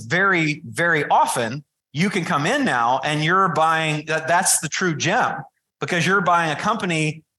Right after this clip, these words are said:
that is undervalued because their profit margin, because they're inefficient in how they allocate their expenses or their resources.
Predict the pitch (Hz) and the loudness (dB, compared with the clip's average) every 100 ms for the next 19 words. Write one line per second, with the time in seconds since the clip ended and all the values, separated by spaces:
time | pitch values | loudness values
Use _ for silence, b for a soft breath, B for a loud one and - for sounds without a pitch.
0 | - 160 160 156 - 156 190 175 156 165 | -4 -2 0 0 0 0 0 0 0 2
1 | 220 208 147 139 143 - 160 143 139 - | 2 2 0 -4 -6 -4 -2 0 -2 0
2 | 196 226 180 151 143 139 143 143 139 147 | 2 2 0 0 0 0 -2 -4 -4 -2
3 | 143 147 202 - 214 214 165 147 - 143 | 0 0 -2 -2 -2 0 -2 -4 -4 -2
4 | 147 139 135 143 139 147 135 120 117 175 | 0 0 0 0 0 -2 -2 -2 -2 -2
5 | 190 190 175 143 123 120 120 226 - 147 | 0 0 0 -2 -2 -2 -2 0 0 0
6 | - 143 | 0 -2